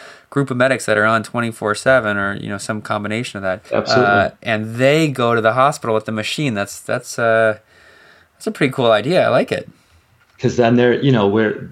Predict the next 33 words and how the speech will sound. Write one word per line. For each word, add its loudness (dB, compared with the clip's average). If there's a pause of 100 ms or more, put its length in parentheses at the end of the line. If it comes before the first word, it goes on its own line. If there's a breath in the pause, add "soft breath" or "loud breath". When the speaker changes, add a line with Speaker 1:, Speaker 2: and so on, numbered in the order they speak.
Speaker 2:
they 2
ha-, 0
they 0
have 2
the 0
ability 2
to 2
travel. 0
We, 0
we, 0
we 2
don't 2
get 0
that 2
in -2
the 0
hospital. 0
And 0
instead -2
of 0
having 2 (420 soft breath)
an -10
expensive -2
device 2
gathering 2
dust, -2
uh, -2
if, -14
if -18
hospitals -2
are 0
willing 2
to 0